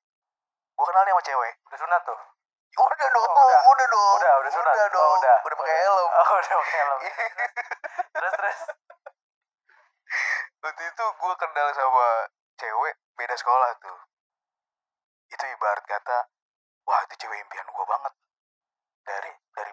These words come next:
Speaker 1: body, dari
Speaker 2: Enggak, ini tujuh belas ini masih sekolah dong, berarti dong?
Speaker 1: Sekolah loh,
Speaker 2: Masih sekolah
Speaker 1: sekolah
Speaker 2: S M A?
Speaker 1: dong. Masih S M A
Speaker 2: Masih
Speaker 1: kelas
Speaker 2: S M A.
Speaker 1: dua belas.
Speaker 2: Hmm.
Speaker 1: Mau lulus waktu itu posisi.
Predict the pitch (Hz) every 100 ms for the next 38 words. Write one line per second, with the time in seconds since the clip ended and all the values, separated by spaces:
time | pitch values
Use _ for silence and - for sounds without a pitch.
0 | 110 110 - 113 110 110 - 101 98 -
1 | _ _ 160 185 214 180 160 147 143 175
2 | 214 185 143 113 135 165 139 151 120 -
3 | 127 110 - _ _ - 139 139 185 180
4 | 135 131 131 - 147 160 160 165 147 139
5 | - - 120 139 131 151 135 117 113 117
6 | 123 113 95 - - - - 117 120 131
7 | 127 107 - 107 - - 95 104 -